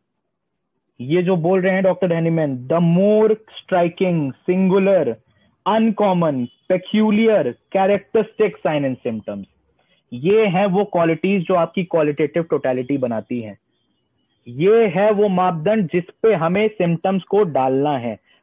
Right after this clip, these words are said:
जो आपकी qualitative totality बनाएगी। ये है वो uncommon, peculiar, अ, striking, singular,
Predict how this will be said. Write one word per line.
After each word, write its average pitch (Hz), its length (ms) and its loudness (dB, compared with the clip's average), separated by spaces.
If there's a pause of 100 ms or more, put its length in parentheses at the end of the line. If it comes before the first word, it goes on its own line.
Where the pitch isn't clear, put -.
जो 175 200 2
आपकी 190 320 -2
qualitative 165 600 0
totality 139 560 -2
बनाएगी। 110 540 -6 (1700)
ये 185 260 0
है 185 160 0
वो 190 280 -2 (280)
uncommon, 180 920 0
peculiar, 175 800 0 (1200)
अ, 147 320 2
striking, 175 920 -2
singular, 180 880 2